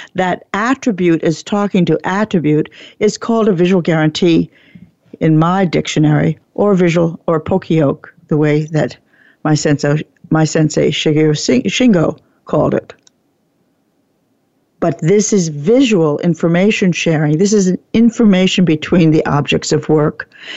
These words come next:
because you have designed it, made it possible for these two parts to converse and to arrive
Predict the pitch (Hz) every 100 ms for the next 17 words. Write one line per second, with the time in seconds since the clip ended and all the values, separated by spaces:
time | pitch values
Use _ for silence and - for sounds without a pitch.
0 | - - 156 - 175 160 185 170 156 -
1 | 143 - 160 185 185 175 202 160 151 -
2 | _ _ _ _ - - 160 156 156 -
3 | - 175 190 170 160 151 - 156 143 147
4 | - - - 160 170 - - 143 - 139
5 | 147 160 - _ - 165 151 156 135 147
6 | 165 156 - - - _ _ _ _ _
7 | - 180 175 170 165 151 151 147 151 156